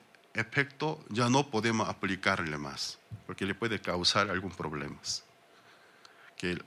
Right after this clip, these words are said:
que le, les autorizara a operarme así. Mi padre tuvo que hacerle las firmas.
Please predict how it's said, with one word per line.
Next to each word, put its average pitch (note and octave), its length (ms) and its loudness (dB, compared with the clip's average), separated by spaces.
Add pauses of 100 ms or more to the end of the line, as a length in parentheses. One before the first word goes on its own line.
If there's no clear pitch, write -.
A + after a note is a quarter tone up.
(140)
que G2+ 120 0
le, A2 280 2 (240)
les B2+ 280 4
autorizara G#2 680 2
a F2+ 40 4
operarme F#2+ 680 2
así. G2+ 320 -2 (1500)
Mi G2 100 0
padre A2 420 4
tuvo C3+ 360 -2
que F#2+ 140 -2
hacerle E2 580 -2 (100)
las D#2 140 -6
firmas. G2 640 -2